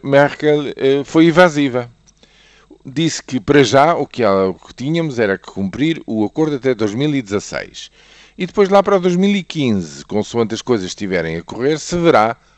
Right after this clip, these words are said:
o que é que se faz a seguir. Ou seja, remeteu para depois das suas próprias eleições,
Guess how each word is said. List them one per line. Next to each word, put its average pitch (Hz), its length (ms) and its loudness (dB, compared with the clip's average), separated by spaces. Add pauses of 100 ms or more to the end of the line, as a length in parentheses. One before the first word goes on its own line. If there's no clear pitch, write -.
o 123 100 -12
que - 120 -4
é 98 80 0
que - 80 -14
se - 40 -14
faz 90 200 -2
a 87 40 -8
seguir. 85 280 -10
Ou 98 100 2
seja, 107 420 -2 (460)
remeteu 110 640 0
para 104 260 -2
depois 120 540 2
das 98 180 -4
suas 107 300 -6
próprias 85 560 -2
eleições, 80 800 -8